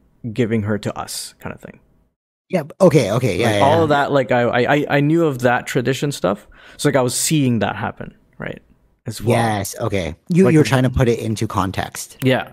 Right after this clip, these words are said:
Speaker 1: yeah.
Speaker 2: It
Speaker 1: Like,
Speaker 2: wasn't
Speaker 1: like, what
Speaker 2: like
Speaker 1: is
Speaker 2: an
Speaker 1: this
Speaker 2: empty
Speaker 1: meaning?
Speaker 2: thing.
Speaker 1: Yeah, it's like, like, when she, when we moved seats, like, she was sitting on, um, the right side of me, then she moved to the left side, right?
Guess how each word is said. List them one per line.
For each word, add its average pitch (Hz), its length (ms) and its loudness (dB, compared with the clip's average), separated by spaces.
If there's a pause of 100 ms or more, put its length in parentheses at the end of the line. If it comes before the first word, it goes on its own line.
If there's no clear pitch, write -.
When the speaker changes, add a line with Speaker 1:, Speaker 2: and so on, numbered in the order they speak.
(100)
Speaker 1:
yeah. - 180 -6
Speaker 2:
It - 420 -20
Speaker 1:
Like, 143 120 4
Speaker 2:
wasn't 127 240 6
Speaker 1:
like, 139 60 4
what 143 80 6
Speaker 2:
like - 20 4
Speaker 1:
is 143 80 2
Speaker 2:
an - 60 -2
Speaker 1:
this - 200 2
Speaker 2:
empty 131 80 4
Speaker 1:
meaning? 110 200 2
Speaker 2:
thing. 80 80 -2
Speaker 1:
Yeah, 120 160 4
it's - 120 -4
like, 127 240 0 (340)
like, 123 140 0
when 123 140 2
she, 117 440 2
when 120 140 2
we 120 120 2
moved 120 280 0
seats, - 540 -6
like, 104 160 -2
she 110 480 -6 (260)
was 113 320 -6
sitting 117 580 0
on, 107 460 -4 (200)
um, 104 520 -8 (400)
the 110 80 -2
right 120 200 2
side 107 160 0
of 104 100 -2
me, 87 140 -12
then 123 120 -8
she 120 120 -4
moved 117 180 -2
to 123 60 0
the 113 60 0
left 117 160 -2
side, - 320 -10 (380)
right? 110 320 -4